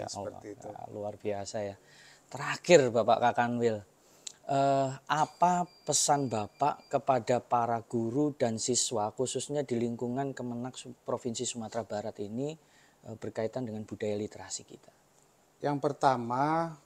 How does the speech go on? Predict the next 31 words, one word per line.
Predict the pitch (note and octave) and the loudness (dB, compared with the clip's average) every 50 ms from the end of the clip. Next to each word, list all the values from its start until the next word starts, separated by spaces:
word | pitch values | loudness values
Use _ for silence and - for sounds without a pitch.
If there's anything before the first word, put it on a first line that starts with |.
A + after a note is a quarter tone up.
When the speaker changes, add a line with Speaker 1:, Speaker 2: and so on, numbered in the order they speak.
| _ _ _ _ _ _ _ _ _ _ _ _ _ _ _ _ _ _ _ _ _ _ _ - _ _ _ _ _ | _ _ _ _ _ _ _ _ _ _ _ _ _ _ _ _ _ _ _ _ _ _ _ -20 _ _ _ _ _
Speaker 2:
teruslah | - F#3 F3+ F3+ F3+ - D#3+ C#3+ A#2 | 0 4 4 4 4 4 2 0 0
menulis. | B2+ B2+ A#2 A2+ G#2+ G#2 G2+ F#2+ F#2 F2 - - - - - - | 0 -6 -8 -8 -10 -10 -8 -10 -8 -8 -8 -8 -8 -10 -12 -16
Nah, | - G2 F#2 _ _ _ _ _ _ _ - - _ - - - - - A2+ | -20 -20 -20 _ _ _ _ _ _ _ -20 -20 _ -20 -20 -20 -20 -20 -14
jadi | A2 C3+ C#3+ C3+ | -6 -6 -4 -4
dengan | C#3 C3 C3 C3+ | -2 -4 -4 -4
kita | C3 - C3 - C3+ B2+ | -6 -6 -6 -6 -4 -4
menulis, | B2+ C3 B2 A#2+ A#2+ A2+ A2+ A2 A#2 A2+ A#2+ C3 D3 E3 D#3+ - - - - - - - - _ _ | -4 -4 -6 -6 -8 -10 -10 -10 -8 -4 -2 0 0 0 -2 -4 -8 -10 -16 -20 -20 -20 -20 _ _
insya | - C#3 - - D3 | -8 -4 -2 0 0
Allah | C#3+ D3+ E3 E3 | 2 4 4 2
umur | D3+ C#3+ D3 C#3+ C3 - | 2 2 0 -2 -2 -4
kita | C#3 - - D3 C3+ | -8 -4 0 0 0
akan | C3+ - C3+ B2+ B2 | 0 -2 -6 -6 -6
panjang | - - A#2+ A2+ A2+ A2 G#2+ A2 A2+ G#2+ G2+ G#2 | -6 -4 -6 -4 -6 -8 -10 -8 -8 -8 -8 -8
dan | A2 B2+ C3 | -8 -8 -6
akan | C3 C3 - - C#3+ C#3 C3 | -6 -6 -4 -2 -4 -4 -4
dikenal | - - C#3+ C3 C#3 C#3 B2+ A#2+ | -6 -8 -6 -2 0 0 0 -2
sepan-, | - - - - A2+ A2+ A#2+ C3 - - | -4 -10 -10 -12 -12 -12 -10 -14 -14 -14
dikenang | F3 D3+ - - D#3+ D#3+ E3+ E3+ D3+ C3 | -14 -10 -2 0 2 4 4 2 2 0
sepanjang | - - - A#2+ A2+ A2 G#2 G2 | -4 -8 -12 -12 -12 -12 -12 -14
masa. | G#2+ G#2 G2 G2 - - A#2 A#2+ | -16 -16 -14 -12 -12 -8 -8 -8
Speaker 1:
Hmm. | A#2+ A2+ G#2+ G#2+ G#2 - - - - _ - | -8 -8 -10 -16 -18 -20 -20 -20 -20 _ -8
Speaker 2:
Jadi | D#3+ E3 | -6 0
kalau | D#3+ F3+ F3 F3 F3 | 4 6 8 8 8
ingin | F3 E3+ E3+ E3+ E3+ E3+ E3+ E3 E3 D#3+ | 8 6 2 0 0 0 -2 -2 -2 -2
nulis | E3 E3 E3 E3+ E3 - - | -2 -2 0 -2 -2 0 0
yang | E3+ D#3 D#3 D3 | 0 0 0 2
baik, | C#3 B2 A#2+ D3+ F3 G3 - - | 0 2 2 2 0 0 -2 -6
tentu | D3 C#3 C3+ - F#3 F#3+ F#3+ F3 D3 | -8 -8 -4 0 2 2 4 4 2
rajin | C3 B2 A2+ C3 A#2+ | 0 -2 -4 -8 -10
membaca. | A#2+ A#2+ A#2 A#2 C#3 D3+ C#3+ - A#2 G#2+ G#3 | -8 -8 -4 -4 -4 -2 -2 -2 -4 -4 -4
Speaker 1:
Betul. | - _ - - A2 A2 | -8 _ -18 -18 -18 -18